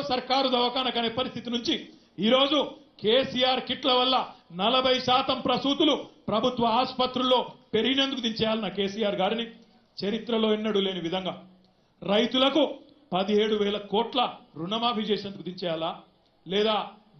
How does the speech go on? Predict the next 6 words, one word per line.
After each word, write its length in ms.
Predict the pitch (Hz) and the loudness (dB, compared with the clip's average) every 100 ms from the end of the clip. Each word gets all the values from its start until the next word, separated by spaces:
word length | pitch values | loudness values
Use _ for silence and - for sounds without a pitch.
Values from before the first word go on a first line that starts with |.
| - | -2
డెబ్బై 340 | 220 208 247 247 | 0 2 4 4
ఒక్కేండ్ల 480 | 240 - 240 247 262 240 | 2 -2 -2 0 0 0
స్వాతంత్రం 520 | 226 233 247 247 247 240 | 2 2 0 0 0 0
తర్వాత 340 | 247 262 269 165 - - _ _ _ _ 180 | 2 2 0 -4 -6 -20 _ _ _ _ 4
ఏ 20 | 254 254 | 4 4
ముఖ్యమంత్రి, 520 | 247 185 262 254 269 | 0 0 0 0 0